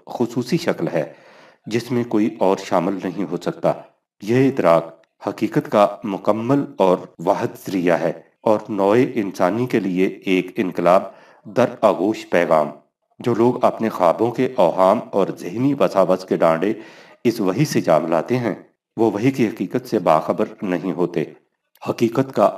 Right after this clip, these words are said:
मुकम्मल इंकशाफ साहिब कुरान के कल्बे मुनव्वर पर हो चुका। अब शर्फ़े इंसानियत का राज इस तालीम के इत्तिबा में है और इस इत्तिबा की सही सूरत यह है कि इंसानी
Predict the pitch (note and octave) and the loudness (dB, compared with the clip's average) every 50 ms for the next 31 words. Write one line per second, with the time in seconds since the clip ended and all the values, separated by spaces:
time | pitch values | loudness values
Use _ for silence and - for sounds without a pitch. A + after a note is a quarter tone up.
0 | - G2+ F#2 F2 - G2 F#2+ G2 G#2 B2+ C3 B2 G2+ F2+ F2+ - F#2 - - E2 | -4 -6 -6 -4 -4 -4 -4 0 0 0 0 0 -2 -4 -4 -8 -6 0 2 2
1 | D#2 D2+ - - - _ _ _ _ - - B2 A2+ - A2+ G2+ A2+ G#2 G2+ - | 2 2 -2 -8 -20 _ _ _ _ -4 0 2 2 2 0 -2 -4 -4 -2 -2
2 | G#2+ F2+ F2+ F#2+ G2 F#2+ - G2+ - - F#2 E2+ E2 - G2+ G2+ F#2+ F2+ E2+ E2+ | 0 2 2 0 0 -2 -4 -4 0 0 0 0 0 0 0 0 0 2 2 2
3 | D#2+ D#2+ G#2 - - - F2+ D#2+ E2 F2 E2 - F2+ E2 - D#2+ D2 - D2 - | 2 0 -2 -2 0 -2 -2 -2 0 -2 -2 -2 -2 -2 0 0 -2 -2 -4 -16
4 | _ _ _ _ _ _ - - - _ - B2 B2 A#2+ A#2+ C3+ - - A#2 G#2+ | _ _ _ _ _ _ -20 -20 -20 _ 0 2 2 2 0 -4 -6 -2 0 0
5 | F2+ - - C3 C#3 C#3 C#3 B2+ G2+ F#2+ - - F#2+ F2 E2+ F#2 F#2 A2 B2 B2 | 0 0 0 0 0 0 0 -2 -4 -4 -2 0 2 2 2 0 -2 -2 -4 -4
6 | B2 - A2+ F#2 F2+ E2+ E2 E2+ F2 E2+ - - _ _ _ - - - _ _ | -2 0 0 2 4 4 4 4 2 0 -6 -16 _ _ _ -20 -20 -20 _ _
7 | _ _ _ _ - D3 - - - - - G#2 F#2+ F#2+ A#2 A#2+ B2 - - A2+ | _ _ _ _ -10 -10 -8 -8 -4 0 0 0 0 0 -2 -6 -4 -2 0 0
8 | - - A2 - - A2 F#2+ F2 E2+ E2 D#2 E2+ F2+ E2 F2 E2 - D#2+ - _ | 0 0 -4 -4 -2 -2 2 4 4 4 4 2 0 -2 -2 -2 -2 -4 -8 _
9 | _ _ _ _ _ _ _ _ _ _ _ - A2 A2 A2 - C3+ C3 C3 - | _ _ _ _ _ _ _ _ _ _ _ 0 0 0 2 2 0 0 0 0
10 | - - - - - F#2 F2+ F#2 G2+ - - - - - - F#2 G#2+ D3 D3+ - | -4 -6 -6 -4 -2 4 6 6 4 4 2 -6 -6 -6 -8 -4 -2 -2 -2 -2
11 | - G#2 E2+ E2+ F2 - - F#2 F2 E2+ F2 F#2 G2 G#2+ - B2+ - - - A2 | -2 0 2 2 0 0 0 0 0 2 2 2 2 2 0 -2 -4 -2 -2 -4
12 | F2+ F2 - - F2+ F2 F#2 A2+ B2+ | -4 -4 -2 0 0 0 0 -2 -4